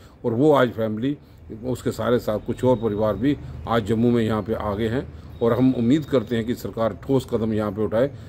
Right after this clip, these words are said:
ताकि माइग्रेशन जिस ढंग से स्टार्ट हुई है और ना बढ़ पाए। ये उन्नीस सौ नब्बे के बाद ये दर्शाता है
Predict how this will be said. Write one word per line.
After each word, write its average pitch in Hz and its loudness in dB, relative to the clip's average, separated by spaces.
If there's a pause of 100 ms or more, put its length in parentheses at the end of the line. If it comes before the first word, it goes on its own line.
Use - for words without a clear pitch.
(140)
ताकि 113 0
माइग्रेशन 110 0 (300)
जिस 110 -6
ढंग 120 0
से 113 -4 (120)
स्टार्ट 120 2 (180)
हुई 107 -4
है 123 0 (280)
और 143 6
ना 127 4
बढ़ 107 0
पाए। 135 2
ये 143 4
उन्नीस 127 2
सौ 135 2
नब्बे 113 0
के 123 -2
बाद 110 0
ये 110 -2
दर्शाता 110 -2
है 135 0